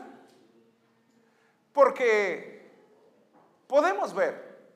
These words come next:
a cuántas personas ya no les hablo. ¿Y cuántas personas hablan mal de mí?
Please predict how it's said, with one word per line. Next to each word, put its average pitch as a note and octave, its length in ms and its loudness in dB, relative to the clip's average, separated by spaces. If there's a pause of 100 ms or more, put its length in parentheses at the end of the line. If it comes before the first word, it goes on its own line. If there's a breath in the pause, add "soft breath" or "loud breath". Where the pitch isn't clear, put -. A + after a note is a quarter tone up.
(1400)
a G3 140 -4
cuántas - 300 -4
personas G3 680 -8 (1000)
ya F#3+ 160 0
no G#3 140 -2
les G#3 180 -6
hablo. C4+ 240 -6 (1800)
¿Y A#3 80 -14
cuántas E4 340 4
personas B3 680 0 (260)
hablan G#3+ 340 6
mal E4+ 220 6
de F#4 100 -2
mí? G4 260 -10